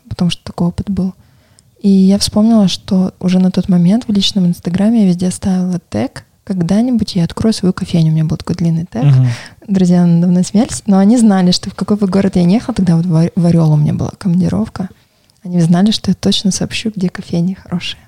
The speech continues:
Speaker 1: Ну, вот в Орле. Вот. Я решила, что у меня будет опять свой бизнес. И я думаю: «Ну, кофейня, ну какая кофейня? С нашими переездами я не смогу её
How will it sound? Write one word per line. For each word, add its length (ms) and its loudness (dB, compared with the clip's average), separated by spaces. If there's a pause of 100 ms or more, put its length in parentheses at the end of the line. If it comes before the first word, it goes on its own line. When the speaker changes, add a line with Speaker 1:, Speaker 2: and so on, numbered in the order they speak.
(180)
Speaker 1:
Ну, 140 -8
вот 160 -8
в 360 -18
Орле. 260 -6 (960)
Вот. 320 -2 (480)
Я 160 2
решила, 320 0
что 160 -2
у 40 2
меня 100 2
будет 200 0
опять 220 -4
свой 160 -6
бизнес. 460 -2 (760)
И 100 2
я 640 4
думаю: 360 2
«Ну, 120 2
кофейня, 380 0
ну 140 4
какая 240 -2
кофейня? 500 0
С 100 -12
нашими 300 0
переездами 640 2
я 120 2
не 100 6
смогу 380 0
её 380 2